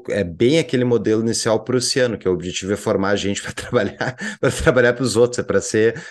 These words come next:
gado, né? Não é à toa que tem tanto gado por aí que adora o Estado, entendeu? Eles foram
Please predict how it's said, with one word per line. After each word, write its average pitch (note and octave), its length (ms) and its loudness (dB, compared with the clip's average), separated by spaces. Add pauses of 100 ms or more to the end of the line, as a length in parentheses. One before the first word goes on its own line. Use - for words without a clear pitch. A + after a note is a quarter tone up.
(100)
gado, G2+ 540 2
né? F#2+ 180 -2
Não G#2+ 140 0
é A#2+ 60 2
à - 20 -4
toa B2+ 280 0
que - 140 -16
tem D3+ 140 2
tanto D3+ 260 0
gado C3+ 460 2
por G2+ 160 0
aí G2+ 180 2
que A#2+ 80 -2
adora A#2+ 320 2
o C#3 60 2
Estado, B2 500 -2
entendeu? E2 260 -4
Eles G2+ 140 -2
foram A2+ 220 -2